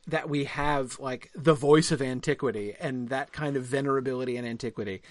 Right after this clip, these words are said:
is, is, like, to me, that's, like, really the only function of Ingwe. Like, what the heck else is he gonna do in our story, right? You know, so I, I think that's kind of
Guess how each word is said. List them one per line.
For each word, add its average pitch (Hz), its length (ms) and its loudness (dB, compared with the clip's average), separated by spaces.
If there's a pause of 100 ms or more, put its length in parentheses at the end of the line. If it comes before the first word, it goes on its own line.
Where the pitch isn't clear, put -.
(320)
is, 113 340 0
is, 113 340 -4
like, 120 180 2
to 170 120 4
me, 185 180 6
that's, 180 300 2
like, 151 200 4
really 165 360 2
the 151 120 0
only 302 300 2
function 127 400 -2
of 107 60 -4
Ingwe. 98 340 -6
Like, 104 160 -4
what 160 80 -8
the 190 80 -2
heck 185 160 -4
else 185 220 -4
is 147 80 -8
he 170 80 0
gonna 156 200 0
do 135 460 -4 (1200)
in 165 140 0
our 123 120 4
story, - 560 -2 (160)
right? 135 260 -8 (120)
You 170 140 -2
know, 123 160 -4
so 127 420 0
I, 139 140 -2
I 147 120 2
think 151 240 -2
that's 135 220 -2
kind 160 220 -2
of 127 200 -6